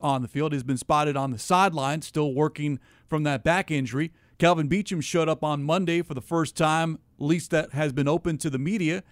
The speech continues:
He's been absent from O T A. So there's two-fifths of your starting offensive line that have not been on the football field. So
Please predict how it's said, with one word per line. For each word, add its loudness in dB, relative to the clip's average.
He's 2
been 0
absent -6
from 2
O 4
T -2
A. 0
So 0
there's 2
two-fifths 0
of 4
your 0
starting 2
offensive -2
line 0
that -2
have -2
not 2
been 4
on 4
the -4
football 2
field. 0
So 2